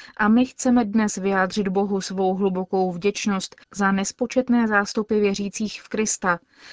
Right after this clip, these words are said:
kteří nás v průběhu staletí předešli,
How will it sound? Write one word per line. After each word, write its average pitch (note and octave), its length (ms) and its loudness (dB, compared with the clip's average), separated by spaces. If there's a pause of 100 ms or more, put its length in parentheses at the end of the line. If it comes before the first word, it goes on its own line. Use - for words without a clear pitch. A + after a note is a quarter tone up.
(180)
kteří B3+ 440 4
nás G3 280 4
v - 80 -20
průběhu G#3+ 440 -2
staletí G#3+ 500 -6
předešli, G3+ 680 -2